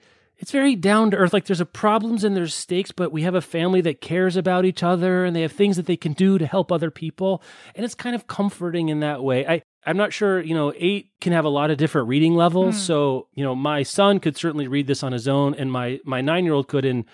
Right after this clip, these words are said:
Speaker 1: Rowan almost could. So from read aloud, it's a night fist for us, but they loved them. They laughed a lot, and I did voices and the whole thing, and they really liked that. The other one I would recommend is Ways to Make Sunshine by Re-, by Renee Watson, and it is explicitly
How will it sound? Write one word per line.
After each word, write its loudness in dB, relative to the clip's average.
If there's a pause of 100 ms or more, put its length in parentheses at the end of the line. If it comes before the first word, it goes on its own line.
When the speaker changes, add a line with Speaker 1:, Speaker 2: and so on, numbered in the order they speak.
(180)
Speaker 1:
Rowan 4
almost 0
could. -6 (180)
So 2
from 2
read 6
aloud, 6
it's -2
a 2
night 2
fist -4
for -4
us, -4
but -4
they 4
loved 2
them. 0
They 2
laughed -2
a -4
lot, 0
and -2
I -2
did -4
voices -6
and -8
the -10
whole -10
thing, -14
and -12
they -10
really -10
liked -12
that. -8
The -8
other 4
one 2
I 0
would 0
recommend -4 (220)
is -4
Ways 2
to -2
Make 0
Sunshine 0
by 0
Re-, 0
by 0
Renee 2
Watson, -2 (200)
and -2
it 0
is -2
explicitly -4